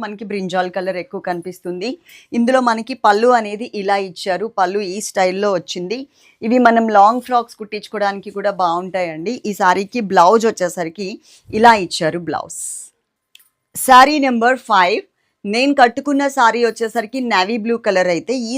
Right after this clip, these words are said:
సారీ వచ్చేసరికి బ్లాక్ కలర్ బేస్‌లో వస్తుందండి. పైన మనకి వైట్ కలర్, సెకండ్ వైపు మనకి బ్లాక్ కలర్ బేస్‌లో వస్తుంది. సారీ నెంబర్ వచ్చేసి ఫైవ్ నెంబర్. చక్కగా మనకి అన్షూ టఫీ సారీస్ అనే YouTube ఛానల్ కూడా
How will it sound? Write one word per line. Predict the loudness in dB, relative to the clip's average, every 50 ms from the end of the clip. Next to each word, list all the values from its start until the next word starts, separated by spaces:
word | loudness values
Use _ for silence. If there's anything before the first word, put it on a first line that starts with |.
| 0
సారీ | 2 4 4 4 2 0 -2
వచ్చేసరికి | -2 -2 -6 -10 -6 -6 -8 -8 -6 -6 -6 -4 2
బ్లాక్ | 4 6 6 6 4 0 -4
కలర్ | -2 -2 -2 -2 -2
బేస్‌లో | -4 -4 -4 -8 -6 -6 -4 -4
వస్తుందండి. | -4 -6 -10 _ -10 -8 -6 -6 -6 -6 0 2
పైన | 2 2 2 -2 -4 -6
మనకి | -6 -6 -8 -12 -4 0
వైట్ | 0 0 0 -2 -6 -8 -6
కలర్, | -4 -4 -4 -6 -6 -8
సెకండ్ | -8 -6 -8 -8 -6 -6
వైపు | -8 -8 -8 -10
మనకి | -12 -10 -6 -8 -6 -2
బ్లాక్ | 0 0 0 0 -2 -4
కలర్ | -4 -4 -4 -4 -4
బేస్‌లో | -6 -6 -6 -8 -6 -6 -6 -6
వస్తుంది. | -6 -8 _ -10 -8 -8 -8 -8 -10 -12 _ _ _ _ _ _ _ -4 2
సారీ | 4 6 6 4 2 0 -2
నెంబర్ | -2 -2 -2 -2 -2
వచ్చేసి | -6 -8 -10 -10 -8 -10 -8 0 2
ఫైవ్ | 2 4 4 2 2 0
నెంబర్. | 0 0 2 4 2 2 2 -2 _ -20 -20 -20 _ _ _ 0
చక్కగా | 0 2 4 4 6 6 6 4
మనకి | 0 -2 -2 -2 -2 -2 -2
అన్షూ | -4 -6 -8 -8 -8 -6 -6
టఫీ | -6 -6 -6 -12 -12 -10 -8
సారీస్ | -8 -8 -8 -8 -10 -10 -12
అనే | -14 -12 -10 -10
YouTube | -10 -10 -10 -10 -12 -12 -12 -12 -8
ఛానల్ | -6 -6 -4 -4 -6 -6 -6 -6
కూడా | -4 -2 0 0